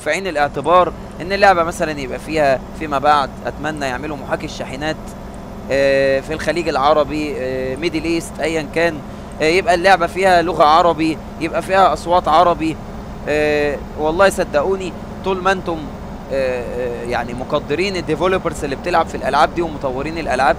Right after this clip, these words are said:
دي، اللي بتصمم قصدي الألعاب دي، آه، طول ما، آه، هنتقدر. واضح إنها تبدأ تشتي.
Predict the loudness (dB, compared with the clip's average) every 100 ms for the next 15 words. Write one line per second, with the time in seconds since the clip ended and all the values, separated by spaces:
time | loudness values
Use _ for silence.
0 | -2 -6 -8 -12 -4 0 0 0 0 0
1 | 0 -2 -4 -4 -2 0 4 2 2 -6
2 | -6 -10 -12 -12 -6 -2 0 2 2 0
3 | 0 0 -2 -6 -10 -12 -12 -12 -12 -12
4 | -12 -12 -12 -12 -12 -12 -12 -12 -12 -8
5 | -4 -4 0 2 2 0 -2 0 0 -2
6 | -2 0 2 0 -2 -10 -10 -12 -12 -12
7 | -10 -2 0 0 -2 -4 -4 -4 -4 -4
8 | -6 -6 -6